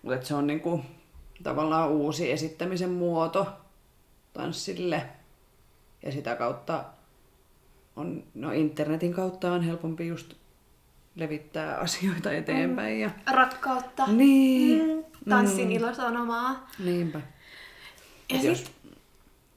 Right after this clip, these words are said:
Speaker 2: musta tuntuu, että se vois myös toimia jengille siis C V:nä. Keskusteltiinko me tä-, tästä silloin meidän some-, somejaksossa?
Speaker 1: Mm, voi olla, en, mä en
Speaker 2: Mm.
Speaker 1: muista tarkalleen, mut
Speaker 2: Esimerkiksi
Speaker 1: niin.
Speaker 2: tanssijoille,
Speaker 1: Niin, joo,
Speaker 2: että,
Speaker 1: puhuttiin varmaan,
Speaker 2: et
Speaker 1: joo.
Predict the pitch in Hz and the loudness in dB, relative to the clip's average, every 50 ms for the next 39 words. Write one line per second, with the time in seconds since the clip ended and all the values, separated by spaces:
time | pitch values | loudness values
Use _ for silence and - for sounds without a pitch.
0 | _ _ - 262 294 339 - - - 285 240 226 220 208 208 208 - 233 233 226 | _ _ -6 -4 -4 -4 -4 -6 -4 -4 -4 -4 -4 -4 -6 -6 -6 -4 -4 -4
1 | 220 220 220 220 214 220 220 220 - - 233 220 226 220 220 220 - - - 254 | -2 -2 0 0 0 0 0 -2 -4 -4 -4 -2 -2 -2 -4 -4 -6 -6 -6 -4
2 | 247 247 247 233 226 220 214 214 208 214 233 233 226 220 220 214 214 214 214 220 | -2 -2 0 0 0 0 -2 -2 -2 -2 -2 -2 -2 -2 -4 -4 -6 -6 -6 -8
3 | 220 - - 233 226 - - - 262 254 247 - - - - - - - - 262 | -8 -8 -8 -8 -8 -8 -6 -2 -2 0 0 -2 -4 -6 -8 -10 -10 -8 -8 -8
4 | 262 - - - - _ - - - - - - - - - - - - - 233 | -8 -8 -10 -14 -20 _ -6 -6 -6 -6 -6 -10 -10 -8 -8 -8 -10 -12 -12 -12
5 | - - - - - - - - - - - - - - - _ _ _ _ _ | -10 -10 -10 -10 -10 -14 -12 -12 -12 -10 -10 -12 -16 -18 -20 _ _ _ _ _
6 | _ - - - 202 202 196 - - - 220 214 208 208 220 - - - 127 - | _ -20 -14 -12 -10 -10 -10 -10 -10 -10 -10 -10 -10 -10 -12 -12 -12 -12 -14 -16
7 | - - - - 110 - 101 - - - - - - - - - - - _ _ | -20 -16 -14 -12 -12 -12 -12 -12 -14 -14 -14 -14 -14 -12 -12 -12 -14 -16 _ _
8 | _ 190 175 175 170 175 175 175 175 175 175 175 - - - - 180 180 196 208 | _ -12 -10 -8 -8 -8 -8 -10 -10 -10 -10 -12 -14 -16 -6 0 2 4 4 4
9 | 190 165 156 156 151 135 143 - - - 262 254 247 - - 123 - - - 135 | 4 2 2 0 0 -2 -4 -4 0 2 2 4 4 2 0 -2 -6 -6 -4 -6
10 | 143 139 143 143 135 127 143 175 180 175 220 - - 147 143 151 143 - - 185 | -4 -4 -4 -4 -4 -4 -4 -6 -8 -6 -4 -2 0 0 0 0 -2 -2 -2 -4
11 | 180 185 - - 202 196 185 190 190 202 202 - - - 185 165 135 131 131 143 | -2 -4 -6 -4 -4 -4 -4 -4 -4 -6 -6 -8 -10 -6 -4 -2 -2 -2 -2 0
12 | 175 185 180 160 - - 175 160 - - - - - - - - 143 139 - - | 2 4 4 4 4 2 0 0 -2 -4 -6 -6 -4 -4 -4 -4 -4 -2 -2 -2
13 | 208 208 - - 175 165 165 | -4 -4 -6 -8 -6 -6 -6